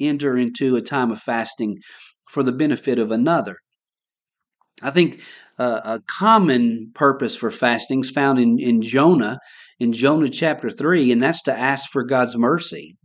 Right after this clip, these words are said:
Listen to verses six through, six through ten. "The word reached the king of Nineveh, and he rose with his throne. He removed his robe. He, he, he arose from his throne.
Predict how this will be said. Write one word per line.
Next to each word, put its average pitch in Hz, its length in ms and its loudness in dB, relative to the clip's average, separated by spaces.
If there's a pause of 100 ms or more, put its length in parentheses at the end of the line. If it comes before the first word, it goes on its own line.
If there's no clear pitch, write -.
Listen 202 280 2
to 233 40 2
verses 170 420 0
six - 280 -2
through, 131 220 2 (340)
six 185 300 -2
through 147 180 0
ten. 123 420 0 (880)
"The 131 120 0
word 220 280 4
reached 214 360 0
the 170 80 0
king 190 260 2
of 156 80 0
Nineveh, 131 400 2
and 131 180 2
he 123 60 4
rose 151 580 4
with 147 200 2
his 131 220 -4
throne. 151 540 2
He 127 80 4
removed 165 500 4
his 143 200 2
robe. 127 640 4
He, 147 220 2
he, 151 220 0
he 147 120 2
arose 160 340 2
from 233 320 4
his 156 260 0
throne. 113 380 -2